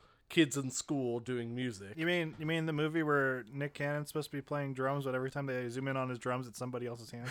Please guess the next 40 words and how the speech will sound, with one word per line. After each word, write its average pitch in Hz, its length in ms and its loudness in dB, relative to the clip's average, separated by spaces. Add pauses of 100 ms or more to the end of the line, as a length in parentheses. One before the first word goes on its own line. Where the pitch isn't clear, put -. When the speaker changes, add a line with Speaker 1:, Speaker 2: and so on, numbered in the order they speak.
(180)
Speaker 1:
<laughs> 196 360 12
Yep. 135 380 4 (400)
'Cause, 165 240 10
like, 131 380 4 (200)
<laughs> - 200 -12
listen, 127 560 2 (240)
<laughs> - 100 12 (1160)
if 156 180 4
you, 175 300 10
if 160 160 2
you 175 160 4
do 226 280 2
music 190 460 4
for - 100 2
a 185 40 8
little 185 220 10
while, 180 240 10
you 147 200 4
understand, 139 640 4
like, 113 340 0 (100)
what 131 400 0
good 127 180 2
hands 123 300 0
are 113 140 0
for 123 140 -6
drums, 113 420 -2
and 120 160 -4
you're 127 120 -2
not 143 200 2
gonna 123 180 -2
have 117 180 -2
an 104 80 -12
actor 107 320 -10
do 98 160 -10
those. 95 400 -14
Speaker 2:
Yeah. 120 100 -10 (380)
Speaker 1:
Um, 98 400 -8 (1040)
I 131 80 -2
have 120 120 -4
a, 123 80 -4